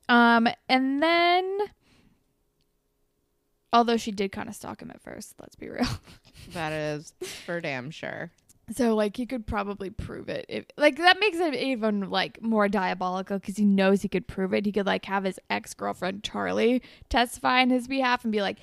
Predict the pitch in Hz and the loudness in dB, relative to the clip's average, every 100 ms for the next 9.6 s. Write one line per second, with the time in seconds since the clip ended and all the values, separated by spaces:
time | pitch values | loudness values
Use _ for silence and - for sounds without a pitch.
0 | - - - 370 370 339 320 415 440 440 | -20 -14 2 4 6 4 2 2 2 2
1 | - 285 - 339 311 277 202 226 240 208 | 2 0 0 -4 -2 -2 0 2 4 2
2 | 202 202 262 254 294 - 277 277 285 247 | 0 -4 -4 -2 -4 0 -2 0 -4 -2
3 | 269 247 214 220 - - 240 233 240 233 | 2 0 0 -6 -8 -8 -4 -2 -2 -2
4 | 226 208 226 233 214 214 - 220 214 - | -4 -4 0 0 0 -4 -8 -6 -6 -6
5 | 214 214 _ 208 208 202 196 214 - 208 | -8 -8 _ -8 -8 -10 -10 -12 -10 -12
6 | 202 202 196 196 196 196 _ _ _ - | -8 -8 -8 -8 -10 -16 _ _ _ -8
7 | 220 - 185 175 - - - 180 _ 214 | -8 -6 -8 -8 -10 -14 -12 -12 _ -10
8 | 208 196 165 160 165 143 123 139 208 190 | -2 0 2 0 -4 -8 -6 -2 2 2
9 | - 131 175 165 139 185 | 0 -6 -4 -4 -4 -8